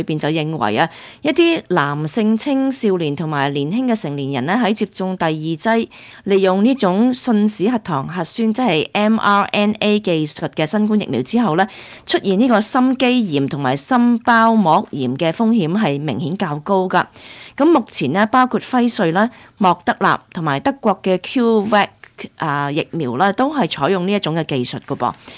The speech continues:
噉但係疾控中心呢，亦都喺另一份報告裏邊表示呢，接種疫苗之後嘅心臟發炎患者呢，都常都能夠呢，好順利噉樣樣康復㗎。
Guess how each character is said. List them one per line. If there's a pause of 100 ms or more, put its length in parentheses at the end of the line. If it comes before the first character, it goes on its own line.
(300)
噉
但
係
疾
控
中
心
呢， (260)
亦
都
喺
另
一
份
報
告
裏
邊 (180)
表
示
呢， (320)
接
種
疫
苗
之
後
嘅
心
臟
發
炎
患
者
呢， (420)
都
常
都
能
夠
呢，
好
順
利
噉
樣
樣
康
復
㗎。